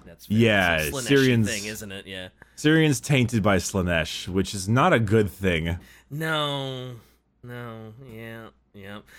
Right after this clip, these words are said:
Speaker 1: Um, but yeah, it's, it's, uh, it's at least interesting to hear all of the avatars of chaos, even though Talos is like, "Nope, nope, nope, nope, nope. You're all,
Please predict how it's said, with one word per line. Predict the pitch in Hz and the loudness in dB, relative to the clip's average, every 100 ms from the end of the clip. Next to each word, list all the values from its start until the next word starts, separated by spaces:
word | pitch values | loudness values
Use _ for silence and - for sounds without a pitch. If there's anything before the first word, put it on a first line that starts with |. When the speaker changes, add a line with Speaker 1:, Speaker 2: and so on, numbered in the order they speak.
| - - | -20 -16
Speaker 1:
Um, | - 110 104 98 92 92 _ _ _ _ _ _ | -8 -6 -6 -10 -16 -20 _ _ _ _ _ _
but | 143 | -18
yeah, | 202 214 | -14 -12
it's, | 90 101 - 117 | -12 -14 -14 -10
it's, | 135 - - | -10 -10 -12
uh, | 131 123 120 117 - _ _ _ _ _ _ _ - | -10 -8 -10 -12 -16 _ _ _ _ _ _ _ -8
it's | 175 220 | -4 -4
at | 196 | -4
least | 339 - | -4 -2
interesting | 165 180 151 - 120 104 | -2 -2 -6 -10 -12 -12
to | |
hear | 104 113 95 | -12 -12 -10
all | 85 90 | -10 -10
of | 85 | -12
the | 85 | -12
avatars | 85 85 87 87 85 | -12 -14 -16 -16 -18
of | 78 | -18
chaos, | - 80 - | -14 -14 -12
even | 113 113 | -10 -10
though | 101 98 | -10 -12
Talos | - 87 90 92 | -12 -12 -12 -14
is | 90 | -16
like, | 85 | -14
"Nope, | 113 127 - | -12 -12 -10
nope, | 131 143 | -10 -10
nope, | 113 135 - | -12 -12 -10
nope, | 139 151 | -10 -10
nope. | 117 135 - | -10 -12 -10
You're | 107 | -12
all, | 127 139 | -12 -14